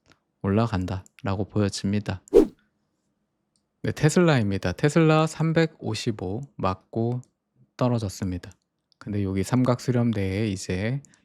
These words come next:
이 삼각수렴이 아니라 어센딩 패턴 내에 들어가고 있어요. 그러면은 요 구간을 최대한 이평선 보시면 이평선 모여 있어요.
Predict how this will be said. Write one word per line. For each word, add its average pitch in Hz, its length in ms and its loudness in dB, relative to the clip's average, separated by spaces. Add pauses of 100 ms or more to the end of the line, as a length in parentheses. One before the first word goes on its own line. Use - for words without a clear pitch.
이 131 180 2
삼각수렴이 131 920 0
아니라 95 420 -6 (500)
어센딩 135 480 2
패턴 131 340 2
내에 95 220 0
들어가고 98 500 -2
있어요. 92 360 -8 (500)
그러면은 107 480 0
요 101 120 0
구간을 98 580 0
최대한 113 640 -2 (120)
이평선 131 560 0
보시면 104 320 -4
이평선 120 400 0
모여 98 240 0
있어요. 95 340 -8